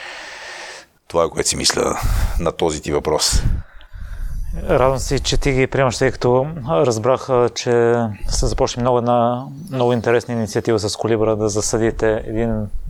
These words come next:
Speaker 2: милион дръвчета в Австралия.
Speaker 1: А, аз забелязвам, че ти си изключително добре подготвен. <laughs> Това не сме го анонсирали още почти никъде. Да, така е, да. Имаме, имаме такава инициатива. Причината да тръгнем в тази посока с,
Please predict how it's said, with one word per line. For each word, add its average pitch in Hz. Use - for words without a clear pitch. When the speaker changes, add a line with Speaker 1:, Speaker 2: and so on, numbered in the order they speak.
Speaker 2:
милион 110
дръвчета 107
в 92
Австралия. 107
Speaker 1:
А, 65
аз 90
забелязвам, 87
че -
ти 87
си -
изключително 110
добре 120
подготвен. 101
<laughs> -
Това 113
не 117
сме 113
го 117
анонсирали 82
още 85
почти 92
никъде. 76
Да, 95
така -
е, 78
да. 69
Имаме, 85
имаме 87
такава 80
инициатива. 78
Причината 110
да 92
тръгнем 101
в -
тази 98
посока -
с, -